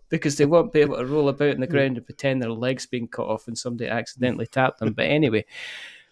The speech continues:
Speaker 1: um,
Speaker 2: Rear Window.
Speaker 1: Rear Window. It's okay, so here's a game that I played with, um,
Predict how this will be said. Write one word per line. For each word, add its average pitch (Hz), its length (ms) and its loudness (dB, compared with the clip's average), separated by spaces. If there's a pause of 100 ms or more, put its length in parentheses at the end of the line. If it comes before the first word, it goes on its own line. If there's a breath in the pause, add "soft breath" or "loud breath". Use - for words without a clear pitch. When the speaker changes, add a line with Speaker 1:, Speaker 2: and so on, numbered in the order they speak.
(380 loud breath)
Speaker 1:
um, 185 360 2
Speaker 2:
Rear 151 160 6
Window. 101 260 0 (120)
Speaker 1:
Rear 220 240 8
Window. 294 540 4
It's - 600 0 (1200)
okay, 226 400 2 (120)
so - 220 0
here's 233 320 4
a 208 40 4
game 190 320 4
that 139 100 2
I 160 160 4
played 156 500 -2
with, 135 500 -2 (140)
um, 123 460 0